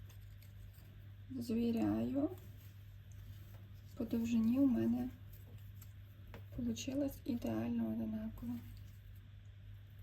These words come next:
Якщо вам не вдається натягувати, е, при шитті резиночку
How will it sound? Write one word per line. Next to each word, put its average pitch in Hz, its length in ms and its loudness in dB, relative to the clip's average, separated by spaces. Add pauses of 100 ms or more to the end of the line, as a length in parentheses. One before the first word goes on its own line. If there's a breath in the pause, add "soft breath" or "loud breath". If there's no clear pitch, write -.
(2250 loud breath)
Якщо 254 560 2
вам 233 400 8
не 233 160 10
вдається 233 760 4
натягувати, 240 1000 2 (560 loud breath)
е, 226 360 6
при 240 140 2
шитті 247 400 0
резиночку 226 960 4